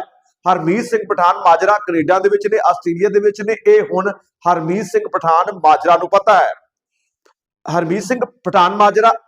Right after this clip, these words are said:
ਫਰਾਰ ਨੇ, ਭਗੌੜੇ ਨੇ, ਉਹਨਾਂ ਉੱਤੇ ਕਾਰਵਾਈ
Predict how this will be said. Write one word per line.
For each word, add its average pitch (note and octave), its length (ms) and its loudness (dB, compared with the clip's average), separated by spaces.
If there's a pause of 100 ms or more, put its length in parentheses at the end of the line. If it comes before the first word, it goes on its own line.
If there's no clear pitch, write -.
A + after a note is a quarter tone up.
(200)
ਫਰਾਰ F3 300 4
ਨੇ, A3+ 220 -4 (580)
ਭਗੌੜੇ G#3 460 4
ਨੇ, A3+ 200 -4 (380)
ਉਹਨਾਂ A#3 220 0
ਉੱਤੇ F#3+ 580 0 (180)
ਕਾਰਵਾਈ F#3 460 2